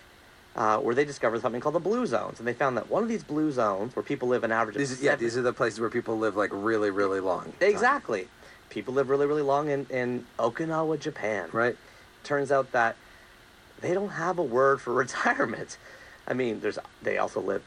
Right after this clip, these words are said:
Speaker 1: by the ocean, and they eat a lot of seafood, and they eat on small plates. But, I mean, literally, they have no word in their language that describes this concept of stopping work completely.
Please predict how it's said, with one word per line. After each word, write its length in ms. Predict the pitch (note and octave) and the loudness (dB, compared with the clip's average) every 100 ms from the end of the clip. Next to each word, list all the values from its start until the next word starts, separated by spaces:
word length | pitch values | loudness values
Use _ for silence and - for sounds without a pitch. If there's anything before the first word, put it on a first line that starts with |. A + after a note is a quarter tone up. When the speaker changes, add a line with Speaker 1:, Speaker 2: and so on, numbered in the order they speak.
| - | -2
Speaker 1:
by 120 | F#2+ | 0
the 140 | A2 | 2
ocean, 340 | C#3+ C#3+ - B2 | 2 2 0 -2
and 80 | G#2 | 0
they 60 | |
eat 40 | G#2 | 2
a 40 | |
lot 120 | G2 | 2
of 60 | G2+ | 0
seafood, 400 | E3+ D#3 D3+ B2+ | -2 -2 0 0
and 100 | G#2+ | 0
they 100 | G#2 | -2
eat 60 | |
on 80 | G2+ | -2
small 220 | - B2 G#2+ | -2 0 0
plates. 260 | E3 D#3+ | 0 0
But, 180 | F3 - | 0 0
I 60 | F3 | 0
mean, 200 | E3+ F3+ | 2 2
literally, 300 | C4 D4 F3 | 2 2 2
they 120 | E3 | 0
have 260 | D#3+ F3+ | 0 -2
no 180 | E3 E3+ | 0 0
word 240 | E3 E3+ D#3+ | 2 0 0
in 100 | D3+ | 2
their 120 | C#3 | 2
language 560 | C3 D#3 C#3 A#2 G#2+ - - - | 2 0 2 0 -2 -10 -20 -4
that 120 | D3+ | -4
describes 480 | C#3 C3+ - D#3 D3+ | -2 -6 0 2 2
this 180 | C3+ C3+ | -4 -8
concept 680 | - G3+ C4+ B3 G#2+ G2+ - - - - - - - - - | -2 0 0 0 -4 -4 -10 -20 -20 -20 -20 -20 -20 -20 -6
of 100 | D3 | -6
stopping 600 | - G#2+ G2+ A#2+ A2 G#2+ - - | -2 0 0 0 -4 -6 -12 -6
work 320 | A#2 F#2+ - - - - | -4 -4 -8 -16 -20 -16
completely. 720 | - C#3 - C#4+ C4 E2+ C#2+ | -6 -6 -2 0 0 -4 -8